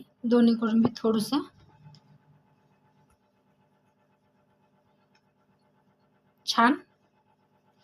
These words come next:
पोळ्या आपल्याला मस्त असं करून घ्यायचं.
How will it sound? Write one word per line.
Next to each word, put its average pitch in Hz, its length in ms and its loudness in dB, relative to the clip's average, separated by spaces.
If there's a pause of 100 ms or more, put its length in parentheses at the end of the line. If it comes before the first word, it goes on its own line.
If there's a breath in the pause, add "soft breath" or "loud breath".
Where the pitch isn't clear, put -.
(560)
पोळ्या 220 220 0
आपल्याला 214 320 -2
मस्त 214 360 0
असं 247 300 -8 (120)
करून 214 260 0
घ्यायचं. 202 400 2